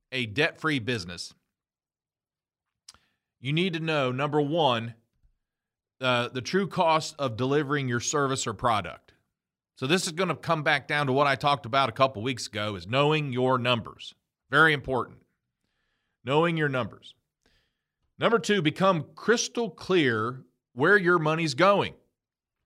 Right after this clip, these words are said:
You should know exactly where your money's going, who's being paid, where your money's going, whether it's a,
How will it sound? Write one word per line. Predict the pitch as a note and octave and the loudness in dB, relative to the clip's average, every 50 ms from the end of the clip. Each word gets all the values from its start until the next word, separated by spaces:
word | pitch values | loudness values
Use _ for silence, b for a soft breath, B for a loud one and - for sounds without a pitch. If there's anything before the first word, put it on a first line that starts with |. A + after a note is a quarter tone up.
| _ _ _ _ _ _ _ _ _ _ _ _ _ _ | _ _ _ _ _ _ _ _ _ _ _ _ _ _
You | - C#3+ G3+ G3 | -4 -4 -2 -2
should | - - F#3+ F#3 | -2 -4 -4 0
know | F#3+ G3 G3+ F#3 | 2 4 4 4
exactly | D#3 B2 G#2+ G#2 F#3 F#3+ G3 G#3 G#3 - F3+ E3+ | 2 -2 -2 0 2 2 2 2 0 0 0 0
where | D3+ D3+ D#3+ D#3 | 2 2 0 0
your | D3+ D3+ D3 | 0 0 0
money's | C#3+ C#3+ C#3+ C#3 B2+ G#2+ G#2 | 0 -2 -2 -4 -6 -4 -2
going, | B2+ C3 B2+ G#2 E2 - - _ _ _ _ _ - | -2 0 0 -2 -4 -8 -14 _ _ _ _ _ -2
who's | - D#3+ G3 A3 G#3+ E3 C#3+ | 2 2 2 2 2 -2 -4
being | D3 G3+ G3 F#3 E3 D3 | -4 -4 -4 -4 -4 -4
paid, | - - D#3+ D#3 D3+ D#3 D#3 D#3 D3+ D3 - _ _ _ _ _ _ _ _ _ _ _ _ _ _ _ _ _ _ _ _ _ _ _ _ _ _ _ _ _ _ _ _ A2+ A2+ - - - G2+ - _ _ _ _ _ | -4 -2 -2 0 0 -2 -2 -4 -6 -8 -14 _ _ _ _ _ _ _ _ _ _ _ _ _ _ _ _ _ _ _ _ _ _ _ _ _ _ _ _ _ _ _ _ -20 -20 -20 -20 -20 -20 -20 _ _ _ _ _
where | C3+ B2 C#3+ F#3+ G#3 | -4 0 4 4 4
your | G#3 G3+ F#3 | 6 6 4
money's | D#3+ D#3+ E3 E3+ E3+ D3+ B2 G#2+ | 4 4 2 0 0 -2 -4 -2
going, | C#3+ D#3 D3+ D3+ D#3 D3+ D#3 D#3 G2+ C3+ | 0 2 2 2 2 0 -2 -4 -4 0
whether | C#3+ E3 E3+ E3+ D#3+ D#3 | 2 2 2 4 2 2
it's | D3+ D3 D3 - D#3 | 2 0 -2 -2 -2
a, | C3 A#2+ A#2 G#2+ | 0 0 -2 -2